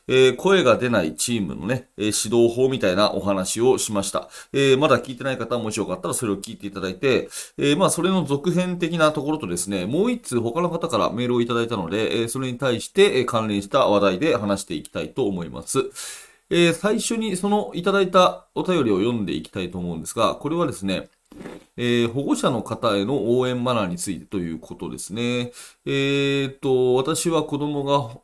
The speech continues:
バスケットやっていて、えー、小学校の時からずっと会場での応援を続けていますと。えー、最近ですが、観客席のマナーが昔に比べ悪くなってきていると感じています。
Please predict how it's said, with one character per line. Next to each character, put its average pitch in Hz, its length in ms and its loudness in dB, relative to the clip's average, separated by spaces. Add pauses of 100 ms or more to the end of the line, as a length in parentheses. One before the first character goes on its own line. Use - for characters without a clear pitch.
(360)
バ 131 120 0
ス 131 60 -8
ケ 143 80 -6
ッ - 40 -8
ト 107 80 -2
や 90 80 0
っ - 20 -8
て 95 120 -8
い 87 120 -6
て、 - 400 2
え - 20 0
ー、 104 60 -4
小 127 140 -2
学 127 100 -2
校 104 140 -4
の 87 100 -6
時 95 200 -12
か 113 120 -4
ら 143 280 4 (280)
ず 123 100 -12
っ - 40 -12
と 131 120 -2
会 131 220 2
場 127 100 2
で 143 60 -4
の 104 180 0
応 98 80 2
援 113 80 0
を 120 60 -2
続 110 400 -4
け 104 120 -6
て 143 140 -4
い 107 100 -2
ま 87 140 -4
す - 100 -6
と。 - 200 -10 (1040)
え 143 120 4
ー、 - 20 2
最 165 220 4
近 185 180 -6
で 185 80 -6
す 175 160 -4
が、 131 280 4
観 170 360 -2
客 180 340 -2
席 135 320 -2
の 104 140 -2
マ 123 160 0
ナ 123 160 2
ー - 20 0
が 90 120 -2
昔 139 340 -4
に 143 100 -4
比 135 120 -8
べ 127 180 0
悪 110 260 0
く 294 120 -6
な 226 100 -2
っ - 120 -10
て - 160 -8
き - 120 -16
て 220 80 0
い - 20 2
る - 80 -2
と - 120 -8
感 95 180 -4
じ - 80 -10
て 92 80 -8
い - 20 -6
ま 78 140 -8
す。 - 180 -10